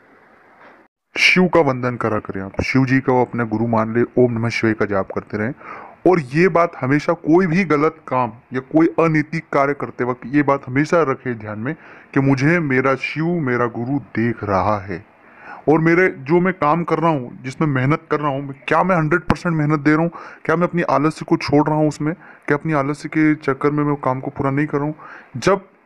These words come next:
आपको ये बात का मन में भाव आ जाएगा कि मेरा शिव मुझे देख रहा है, कड़ी मेहनत, पूरी श्रद्धा के साथ वो आपके रास्ते बनाएगा। आप सिर्फ मेहनत करते जाना, आपको फल मिलता जाएगा।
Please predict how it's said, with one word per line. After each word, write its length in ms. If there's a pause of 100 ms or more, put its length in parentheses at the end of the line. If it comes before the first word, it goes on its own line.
आपको 240
ये 200
बात 220 (640)
का 80
मन 200
में 280 (320)
भाव 380
आ 80
जाएगा 460 (320)
कि 60
मेरा 180
शिव 220
मुझे 240
देख 260
रहा 160
है, 80 (380)
कड़ी 220
मेहनत, 420 (340)
पूरी 120
श्रद्धा 400
के 140
साथ 220 (520)
वो 60
आपके 260
रास्ते 340
बनाएगा। 480 (320)
आप 160
सिर्फ 360
मेहनत 300
करते 320
जाना, 320 (420)
आपको 240
फल 200
मिलता 280
जाएगा। 260